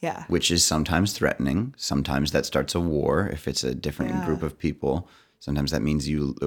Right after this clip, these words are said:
Speaker 2: sometimes it means sickness if it's a new kind of food, something that could hurt you.
Speaker 1: Yeah.
Speaker 2: A new drug, a new, um, person,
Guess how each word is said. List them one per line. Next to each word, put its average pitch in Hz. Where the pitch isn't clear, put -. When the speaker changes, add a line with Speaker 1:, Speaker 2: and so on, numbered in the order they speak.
Speaker 2:
sometimes 76
it 69
means 76
sickness 78
if 65
it's -
a 71
new 71
kind 71
of 73
food, 76
something 71
that 67
could 78
hurt 78
you. 73
Speaker 1:
Yeah. 156
Speaker 2:
A 76
new 73
drug, 69
a 71
new, 67
um, 60
person, 71